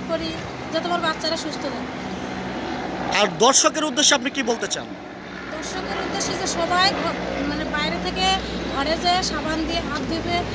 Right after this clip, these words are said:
Speaker 1: প্লাস আপনার হ্যান্ড স্যানিটেশন ব্যবহার করবে, প্রয়োজন ছাড়া ঘরের বাইরে যাবে না।
Speaker 2: প্রয়োজন ছাড়া ঘরের বের হওয়া, বের হওয়া যাবে না, এটা তো আমরা জানি। তো আপনি কেন বের হয়েছেন?
Speaker 1: আমি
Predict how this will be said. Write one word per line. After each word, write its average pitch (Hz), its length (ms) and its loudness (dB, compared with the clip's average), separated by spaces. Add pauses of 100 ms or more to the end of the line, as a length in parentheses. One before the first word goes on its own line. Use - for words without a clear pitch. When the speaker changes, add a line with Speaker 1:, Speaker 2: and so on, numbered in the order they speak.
(220)
Speaker 1:
প্লাস 311 360 2
আপনার 311 320 0 (340)
হ্যান্ড - 240 6
স্যানিটেশন - 560 4
ব্যবহার 330 340 4
করবে, 359 220 2 (160)
প্রয়োজন - 480 4
ছাড়া 226 200 6 (140)
ঘরের 349 240 2 (100)
বাইরে 302 260 2
যাবে 277 220 0
না। - 600 0
Speaker 2:
প্রয়োজন 269 320 10
ছাড়া 285 220 8
ঘরের 269 320 8
বের 262 220 8
হওয়া, 277 260 8
বের 247 260 8
হওয়া 262 200 6
যাবে 254 220 6
না, 254 200 6 (320)
এটা 247 200 4
তো 254 220 4
আমরা 247 280 6
জানি। 240 300 4
তো 254 120 0
আপনি 262 260 2
কেন 285 320 4
বের 233 200 6
হয়েছেন? 190 340 2 (920)
Speaker 1:
আমি - 120 -8